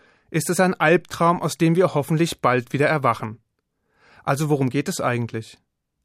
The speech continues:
Es geht um den Versuch, ein für Juden elementares und identitätsstiftendes Ritual zu verbieten. Die Beschneidung von männlichen Nachkommen, wie sie im ersten Buch Mose von Gott angeordnet wurde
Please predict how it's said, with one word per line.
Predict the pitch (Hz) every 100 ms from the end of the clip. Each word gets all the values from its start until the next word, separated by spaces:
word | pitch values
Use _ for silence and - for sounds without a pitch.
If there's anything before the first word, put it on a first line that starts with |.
| _ _ - -
Es | 147 -
geht | 160 208
um | 226 208
den | 208
Versuch, | - 175 135 190 214
ein | - 151
für | -
Juden | 139 143 185 190
elementares | 147 139 127 - 123 135 160 190 -
und | 170 156
identitätsstiftendes | 170 170 185 170 190 175 - - 135 - 143 -
Ritual | 165 190 170 139 131
zu | 127
verbieten. | - 117 117 107 107 104 _ _ _ _ _ -
Die | 131
Beschneidung | 135 - 135 143 190 208
von | 202 190
männlichen | 160 156 160 - 147
Nachkommen, | 139 139 - 151 139 143
wie | 135
sie | 127 143
im | 127
ersten | 139 151 - 135
Buch | 131 -
Mose | 131 143 151
von | 151 131
Gott | 120 113 151
angeordnet | 143 170 175 147 151 147 127
wurde | 147 147 147